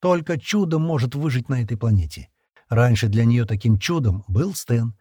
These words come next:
Но какие могут быть чудеса, когда даже в коридоре на нее может напасть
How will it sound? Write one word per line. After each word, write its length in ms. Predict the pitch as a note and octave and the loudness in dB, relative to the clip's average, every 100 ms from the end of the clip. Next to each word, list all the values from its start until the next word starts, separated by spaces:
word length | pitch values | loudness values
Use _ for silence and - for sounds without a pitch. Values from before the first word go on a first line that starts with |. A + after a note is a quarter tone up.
| _ _ - | _ _ -4
Но 260 | D#3 F3 D3 | 0 0 0
какие 360 | D3+ C#3+ F#3 | -4 -2 0
могут 320 | D#3 D#3+ C#3+ B2 | 0 0 0 0
быть 260 | D3 A#2+ | 0 -2
чудеса, 520 | - A#2 G#2 - E3 | 0 0 0 0 -2
когда 320 | A#2 A#2 A#2 A2+ | -2 -2 0 0
даже 280 | C3 A2 | 2 0
в 80 | G#2 | 0
коридоре 460 | - A#2+ B2 D3+ C3 | -2 -2 0 0 2
на 80 | A#2+ | 2
нее 280 | B2 A#2+ | 2 2
может 340 | A2+ B2+ G#2+ G#2 | 0 0 -2 0
напасть 440 | G2+ D3+ D3 - | -2 0 -4 -8